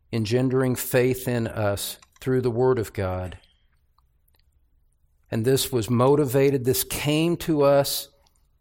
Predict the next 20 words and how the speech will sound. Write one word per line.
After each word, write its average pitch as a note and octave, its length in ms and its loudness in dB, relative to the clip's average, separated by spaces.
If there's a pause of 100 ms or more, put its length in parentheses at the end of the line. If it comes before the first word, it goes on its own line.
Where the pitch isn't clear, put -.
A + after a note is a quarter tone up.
(140)
in A2 160 -4
kindness G2 840 -6 (420)
from G#2+ 200 -4
God G#2 300 0
himself. F#2 600 -6
Verse G#2 220 -4
four, A2 460 -2 (760)
"When A#2 160 0
the A#2 60 -2
kindness C3+ 680 -2
of G2 140 -8
God A#2 360 0
our G#2+ 120 2
Savior A#2 600 0
and G#2+ 200 -6
his A2+ 240 -4
love B2 480 2
for - 200 -8
mankind A2+ 720 -4
appeared, F#2+ 580 -4